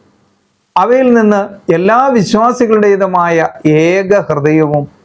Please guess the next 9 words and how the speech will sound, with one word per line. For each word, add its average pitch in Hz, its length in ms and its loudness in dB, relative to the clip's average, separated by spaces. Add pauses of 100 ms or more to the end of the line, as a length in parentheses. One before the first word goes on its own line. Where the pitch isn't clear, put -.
(140)
ഏക 170 360 0
ആത്മാവും 143 760 -2 (200)
ഉടലെടുക്കും. 131 500 -4 (1700)
മത്തായി 175 300 -2
ശ്ലീഹ 160 380 0
പതിനെട്ട് 170 800 -4
ആറിൽ 170 380 0 (120)
ഈശോ 165 280 0
പറഞ്ഞു, 151 340 -2